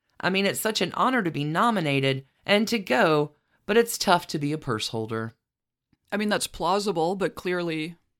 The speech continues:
Speaker 1: I don't know, twelve-year anniversary, tennis tournament? Hmm, no judgment here from Trashy Divorces. But alas, there were just a few other signs that there might have been trouble in paradise. Soon after the Emmy Awards in twenty sixteen,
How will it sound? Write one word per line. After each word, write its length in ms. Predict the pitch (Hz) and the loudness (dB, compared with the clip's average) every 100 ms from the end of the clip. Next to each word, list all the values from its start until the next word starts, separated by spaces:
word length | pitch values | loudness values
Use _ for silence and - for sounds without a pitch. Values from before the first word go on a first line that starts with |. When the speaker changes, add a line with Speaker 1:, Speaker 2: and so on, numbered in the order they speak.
| _ _ _ - | _ _ _ -2
Speaker 1:
I 120 | 180 | 0
don't 160 | 180 175 | 2 2
know, 180 | 160 | 2
twelve-year 380 | 143 185 175 180 | 0 0 0 0
anniversary, 800 | 175 165 147 165 170 190 190 190 - _ _ _ | -2 -2 -2 -4 -2 -2 -2 -4 -10 _ _ _
tennis 280 | - 175 175 | -4 -4 -2
tournament? 480 | - 190 190 190 - _ _ _ _ _ - | -2 0 0 -2 -2 _ _ _ _ _ -8
Hmm, 200 | 403 370 _ _ _ - | -8 -8 _ _ _ -2
no 160 | 285 | 0
judgment 400 | 233 135 113 - | 2 0 -2 -8
here 240 | 104 - - | -14 -16 -14
from 180 | - 127 | -4 -2
Trashy 320 | 117 - - | -2 -6 -8
Divorces. 540 | 98 139 135 127 110 - _ _ _ _ _ _ _ _ _ _ _ | -6 -2 -2 -2 -4 -12 _ _ _ _ _ _ _ _ _ _ _
But 160 | - 294 | 2 4
alas, 400 | 294 175 196 196 | 6 6 4 0
there 220 | 202 196 | 0 0
were 240 | 202 196 | 4 4
just 280 | 214 220 226 | 4 0 0
a 60 | 247 | -2
few 220 | 247 254 | 0 0
other 200 | 220 180 | 2 2
signs 480 | - 165 165 190 - | 0 2 2 0 -2
that 120 | 190 | -2
there 160 | 190 185 | -2 0
might 240 | 165 165 | 0 0
have 160 | 180 165 | -4 -4
been 180 | 170 | -4
trouble 380 | 165 175 165 170 | -2 -2 -2 -2
in 140 | 156 151 | -4 -2
paradise. 680 | 190 190 180 175 170 - - _ _ _ | 0 2 4 2 2 -4 -14 _ _ _
Soon 320 | - - 247 240 | -10 -2 0 0
after 360 | 214 208 202 | 0 0 -2
the 220 | 165 156 - | -4 -4 -4
Emmy 220 | 147 143 | -2 -2
Awards 500 | 123 123 139 180 147 | -2 0 0 -2 -2
in 200 | 143 135 | -2 -2
twenty 300 | 135 135 131 | -2 -4 -4
sixteen, 720 | 135 135 - - 202 196 185 | -6 -8 -8 -4 -2 -2 -4